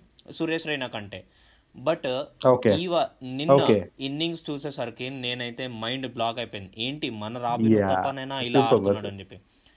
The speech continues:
Speaker 1: దానికి సింపుల్
Speaker 2: నిజంగా.
Speaker 1: ఆన్సర్ ఏంటంటే సిఎస్కే టీమ్ మ-, మన ధోని వీళ్ళిద్దరూ
Speaker 2: Hmm.
Speaker 1: బ్యాక్ చేసినంత ప్లేయర్స్‌ని ఎవ్వరూ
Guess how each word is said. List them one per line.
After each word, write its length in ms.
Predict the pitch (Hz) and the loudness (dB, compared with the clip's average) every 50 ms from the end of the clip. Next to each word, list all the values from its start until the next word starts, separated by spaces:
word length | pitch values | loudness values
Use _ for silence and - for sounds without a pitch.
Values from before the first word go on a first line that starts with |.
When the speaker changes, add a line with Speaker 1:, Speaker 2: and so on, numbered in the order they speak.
| - - _ _ _ - | -20 -20 _ _ _ -10
Speaker 1:
దానికి 400 | 123 120 139 143 147 165 156 151 | -4 -2 -2 0 -2 -4 -6 -8
సింపుల్ 320 | 151 - 151 120 120 123 117 | -8 -2 0 2 4 6 6
Speaker 2:
నిజంగా. 160 | 117 117 - | 8 6 6
Speaker 1:
ఆన్సర్ 280 | - 104 95 160 151 147 | 6 4 0 0 -2 -4
ఏంటంటే 680 | 143 143 139 135 139 131 123 135 135 139 147 - - _ _ _ _ _ _ _ - | -4 -4 -4 -4 -4 -4 -2 -4 -4 -4 -4 -6 -12 _ _ _ _ _ _ _ -16
సిఎస్కే 580 | - - - 151 147 156 156 156 - - 160 151 | -10 -6 -2 0 0 0 -2 -2 -4 -4 -4 -4
టీమ్ 480 | 156 147 139 139 135 135 135 135 139 - - _ _ - | -2 -2 -2 -2 -4 -4 -6 -6 -8 -8 -12 _ _ -12
మ-, 460 | 120 117 120 120 123 131 127 127 120 - - _ - - 127 | -8 -6 -4 -4 -4 -4 -6 -8 -10 -14 -18 _ -20 -18 -16
మన 600 | 127 123 127 123 123 123 127 123 123 120 120 117 - _ - | -14 -12 -6 -4 -4 -4 -2 -2 -2 -2 -4 -4 -8 _ -20
ధోని 500 | 120 117 131 135 151 160 156 123 92 - 90 - - _ _ _ _ _ _ _ _ - | -12 -6 -4 -2 -2 -2 -2 -4 -6 -8 -12 -20 -20 _ _ _ _ _ _ _ _ -16
వీళ్ళిద్దరూ 880 | 113 120 139 143 147 156 151 143 139 139 180 175 170 160 131 135 147 - - - - - - | -8 -6 -4 -2 -2 -2 -4 -4 -4 -2 0 0 0 0 0 -2 -4 -6 -10 -16 -16 -2 2
Speaker 2:
Hmm. 100 | 131 127 | 4 6
Speaker 1:
బ్యాక్ 360 | 131 - - - - - 170 | 6 6 4 2 -2 -4 -4
చేసినంత 420 | 160 151 - 156 156 151 151 147 | -4 -4 -6 -8 -10 -8 -6 -6
ప్లేయర్స్‌ని 960 | 143 139 - _ 139 131 131 135 143 151 156 147 - 135 120 120 123 131 - - | -6 -6 -6 _ -6 -4 -2 -2 -2 -2 -4 -6 -8 -8 -6 -6 -6 -6 -8 -8
ఎవ్వరూ 440 | 120 120 117 117 117 135 147 170 | -6 -6 -6 -2 -2 0 0 0